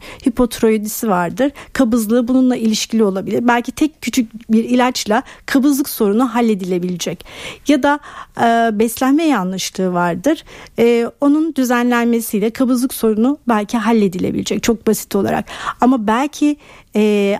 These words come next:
ailesel gelen bir, e, gastrointestinal sistem hastalığı vardır. E, ailede tabii ki kendi annesinde, babasında, kardeşlerinde ya da daha, e, önceki kuşaklarda bir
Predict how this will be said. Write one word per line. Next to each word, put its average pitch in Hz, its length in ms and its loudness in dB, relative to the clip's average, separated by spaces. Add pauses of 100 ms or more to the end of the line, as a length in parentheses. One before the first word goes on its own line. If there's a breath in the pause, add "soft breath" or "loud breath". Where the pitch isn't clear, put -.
ailesel 202 720 0
gelen 190 380 0
bir, 240 160 2 (360 loud breath)
e, 208 320 2 (300)
gastrointestinal 247 880 0
sistem 262 420 0
hastalığı 190 560 -2
vardır. 226 460 -4 (380 loud breath)
E, 214 320 4
ailede 214 520 0
tabii 220 340 -2
ki 220 360 0
kendi 208 400 0
annesinde, 208 640 0
babasında, 202 580 0
kardeşlerinde 190 920 0 (320 loud breath)
ya 214 100 2
da 220 120 2
daha, 220 260 -2
e, 220 460 0
önceki 214 520 -2
kuşaklarda 208 720 0
bir 214 160 0